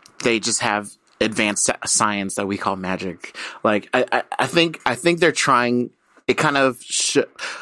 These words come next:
okay, it's an easy transition shot, um,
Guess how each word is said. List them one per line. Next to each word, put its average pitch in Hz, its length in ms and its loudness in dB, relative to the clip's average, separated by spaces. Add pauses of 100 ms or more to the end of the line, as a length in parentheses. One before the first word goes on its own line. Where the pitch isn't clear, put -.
(240)
okay, 101 260 0 (200)
it's 127 240 2
an 127 240 0
easy 151 840 0 (520)
transition 117 600 0
shot, 120 380 0 (580)
um, 104 500 0